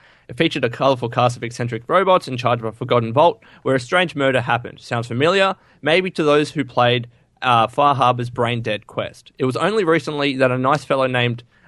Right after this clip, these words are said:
um, Indelex brought to my attention that there were several sim-, similarities between the two. Since I didn't play Brain Dead myself, I did a bit of research on the Let's Plays and YouTube." Um,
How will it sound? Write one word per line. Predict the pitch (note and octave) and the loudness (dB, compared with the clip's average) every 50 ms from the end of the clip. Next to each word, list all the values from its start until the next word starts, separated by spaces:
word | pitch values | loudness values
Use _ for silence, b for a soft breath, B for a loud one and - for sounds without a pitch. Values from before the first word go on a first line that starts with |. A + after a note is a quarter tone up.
| b - | b -4
um, | B2+ A#2+ A#2+ A2+ A2+ A2 A2 - _ | 0 2 2 2 2 0 -4 -8 _
Indelex | - A#2 A#2 A#2 A#2 A#2 B2 C3+ D#3 G#3+ - - - - - _ - | -8 -6 -2 0 0 2 2 2 2 0 -2 -8 -18 -20 -20 _ 0
brought | - D3+ D#3 | 0 0 2
to | - E3 | 2 0
my | D#3+ D3+ | 0 0
attention | D3+ - C#3 C3 B2 C3 B2+ | 0 -2 -4 -4 -4 -4 -4
that | A#2+ A#2 A#2+ | -2 -2 0
there | B2+ A#2+ | 0 0
were | A#2+ A#2+ | 0 0
several | A#2+ - D#3 D3 C#3+ C#3 | 0 0 0 2 0 -2
sim-, | B2 - C#3+ C3+ B2 | -2 -2 -4 -4 -4
similarities | - - D3+ C#3+ C3 C3+ D3+ E3 D#3+ C#3+ A2+ A2+ A2+ | -4 -4 -2 0 2 4 4 4 4 4 2 -2 -6
between | - A2+ - - A#2+ A#2 | -10 -14 -12 -10 -8 -8
the | A2+ A2+ | -8 -10
two. | - - F3 C#3+ A2 A#2 b b b b b b b | -8 -6 -6 -6 -6 -8 b b b b b b b
Since | - - D#3+ D3 | -8 -6 -2 0
I | D3+ | 0
didn't | C#3 E3+ F#3 F#3 | 0 0 -2 -2
play | - - E3 E3 | 0 0 0 2
Brain | D3+ C3 C#3 D3 D3 | 2 2 0 0 0
Dead | C3 C3+ C3 | 0 -2 0
myself, | B2+ B2+ C3 B2+ - - A2+ G#2+ A2+ A#2 | 0 0 -2 -2 -2 -4 -4 -4 -6 -8
I | A#2 | -8
did | A#2+ B2+ C#3+ | -10 -8 -8
a | D3+ | -8
bit | D#3 D3+ D3 | -6 -4 -2
of | B2+ | 0
research | B2 A2+ G#2+ - A#2+ A#2 A2+ | 0 0 0 0 -2 -2 -2
on | A2+ A#2 | -4 -4
the | A2 | -2
Let's | A#2+ C3 C#3 - | 0 -2 -2 -2
Plays | - - A2+ A2+ A2+ | -2 -2 -2 -2 -2
and | B2 C3+ | -4 -6
YouTube." | E3 G#3 - - - G2+ D#2+ - b b b b b b b b b b _ - | -8 -8 -8 -8 -8 -8 -8 -10 b b b b b b b b b b _ -2
Um, | B2+ B2+ B2+ B2+ B2+ B2+ B2 B2 B2 A#2+ | 0 2 2 4 2 2 2 0 -2 -4